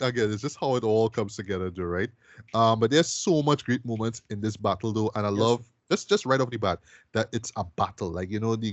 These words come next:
Speaker 1: keep
Speaker 2: Yeah.
Speaker 1: saying war, war, war. Like Nick Fury keeps saying the word war. No, this is literally a war, Dread. This is literally a battle, Dread.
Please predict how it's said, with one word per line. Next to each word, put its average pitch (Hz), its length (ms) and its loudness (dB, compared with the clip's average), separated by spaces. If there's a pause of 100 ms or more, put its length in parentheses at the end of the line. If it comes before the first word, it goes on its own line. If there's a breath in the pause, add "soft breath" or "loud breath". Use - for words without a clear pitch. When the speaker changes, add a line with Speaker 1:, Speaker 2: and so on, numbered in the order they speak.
Speaker 1:
keep - 140 -4
Speaker 2:
Yeah. 147 80 0
Speaker 1:
saying 107 340 -4
war, 123 300 6
war, 117 200 6
war. 120 300 6
Like 107 240 -4
Nick 107 100 -8
Fury 110 260 -2
keeps 120 280 -8
saying 107 140 -4
the 104 80 -2
word 104 160 0
war. 107 340 6 (300 soft breath)
No, 110 160 2
this 143 180 2
is - 160 -2
literally 110 760 2
a 98 100 2
war, 95 280 4
Dread. 90 180 -4
This 107 80 2
is 113 100 -2
literally 101 380 0
a 98 60 6
battle, 92 400 0
Dread. 87 220 -4